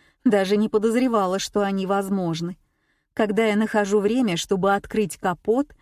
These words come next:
провести самовалидацию и укрепить союз со своим внутренним воспитателем, чувство одиночества, с которым я так долго жила, проходит». Я чувствую больше покоя,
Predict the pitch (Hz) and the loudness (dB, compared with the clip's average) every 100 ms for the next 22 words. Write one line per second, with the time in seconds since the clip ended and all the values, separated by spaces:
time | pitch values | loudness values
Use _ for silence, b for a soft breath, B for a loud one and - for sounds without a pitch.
0 | b b - 226 226 - 240 233 - 226 | b b -2 0 0 -2 -2 -2 0 2
1 | 208 196 190 170 175 240 - - 180 165 | 2 0 0 0 0 -2 -4 -4 -2 -2
2 | - 214 - 214 - 208 - - 208 202 | 0 -2 0 -6 -2 -4 -4 -2 -2 -2
3 | 190 - 180 - 196 196 185 185 202 - | -2 -2 -4 -2 -2 0 -2 0 -2 -2
4 | 180 175 175 175 - 196 - 262 294 220 | -4 -2 -2 -4 -4 -6 -4 -2 0 -2
5 | 151 151 b b b b - 339 320 226 | -2 -4 b b b b -2 -2 0 0
6 | 247 226 214 220 285 - 185 - 175 170 | 0 0 0 2 2 2 -4 -2 -4 -2
7 | 214 202 226 214 208 214 220 208 185 226 | -4 -2 0 0 0 0 -2 -4 2 2
8 | 190 180 170 170 170 196 269 - 226 214 | 2 0 -2 -2 0 -2 -2 -4 -4 -4
9 | 233 262 196 147 _ _ _ _ _ _ | -2 0 0 -4 _ _ _ _ _ _
10 | 190 208 202 - 208 - 196 180 185 202 | 0 0 0 -2 -2 0 0 2 0 0
11 | - 190 180 165 - 170 190 | -2 -2 -2 -4 -4 -2 -2